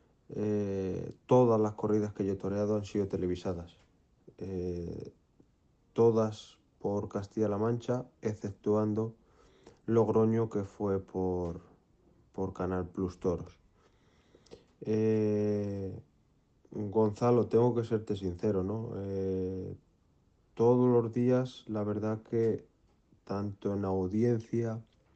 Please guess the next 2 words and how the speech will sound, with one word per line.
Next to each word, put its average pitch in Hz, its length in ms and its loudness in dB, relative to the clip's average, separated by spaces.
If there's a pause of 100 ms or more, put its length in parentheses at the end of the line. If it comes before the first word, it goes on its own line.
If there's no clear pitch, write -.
(760)
como 101 960 0 (800)
profesionalmente, 107 1200 0